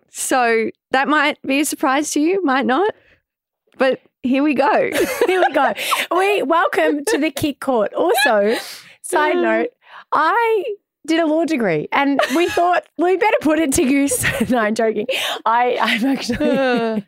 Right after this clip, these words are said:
Speaker 1: doesn't mean
Speaker 2: I
Speaker 1: you're
Speaker 2: don't
Speaker 1: gonna
Speaker 2: know
Speaker 1: win
Speaker 2: how
Speaker 1: every
Speaker 2: much
Speaker 1: argument.
Speaker 2: legal jargon I can bring to this, but I will try my best.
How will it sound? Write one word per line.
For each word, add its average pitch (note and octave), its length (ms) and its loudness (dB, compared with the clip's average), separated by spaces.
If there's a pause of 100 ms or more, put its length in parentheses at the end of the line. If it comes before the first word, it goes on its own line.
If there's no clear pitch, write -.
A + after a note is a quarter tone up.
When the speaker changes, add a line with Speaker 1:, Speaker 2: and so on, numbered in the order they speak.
(160)
Speaker 1:
doesn't B3 260 0
mean A3 120 0
Speaker 2:
I A3+ 60 2
Speaker 1:
you're A#3+ 100 0
Speaker 2:
don't G3+ 80 0
Speaker 1:
gonna A3 140 0
Speaker 2:
know G3+ 60 2
Speaker 1:
win - 20 2
Speaker 2:
how F#3+ 120 0
Speaker 1:
every F#3+ 120 0
Speaker 2:
much F3+ 80 2
Speaker 1:
argument. A#3 280 0
Speaker 2:
legal B3 220 2
jargon G#3+ 460 0
I G3 140 0
can G#3+ 180 -2
bring G#3+ 220 0
to A#3+ 100 -2
this, A#3 200 0
but A3 140 -2
I G#3 240 2
will F#3 160 -2
try F#3 640 0
my D#3 460 -2
best. C#3+ 280 -4